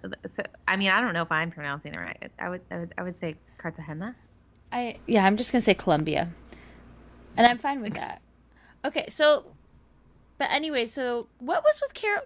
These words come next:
Speaker 2: Carol's assistants, like, giving her, like, Beyonce stuff? And I'm like, "Carol, you and Beyonce are not the same size."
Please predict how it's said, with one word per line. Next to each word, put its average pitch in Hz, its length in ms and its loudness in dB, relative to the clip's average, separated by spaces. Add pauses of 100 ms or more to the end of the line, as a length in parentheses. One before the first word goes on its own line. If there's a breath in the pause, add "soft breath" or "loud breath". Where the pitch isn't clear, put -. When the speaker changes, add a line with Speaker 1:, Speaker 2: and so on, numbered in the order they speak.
Speaker 2:
Carol's 359 280 0
assistants, 269 440 -10
like, 233 160 -8
giving 208 300 -6
her, 226 220 0
like, 202 240 -6
Beyonce 170 580 -6
stuff? 196 300 -4
And 247 60 -14
I'm 240 60 -10
like, 233 160 -10
"Carol, 262 340 -2
you 247 240 -4
and 508 100 -6
Beyonce 370 360 0
are 240 40 -2
not 190 300 -2
the 208 80 -16
same 151 220 -10
size." - 440 -10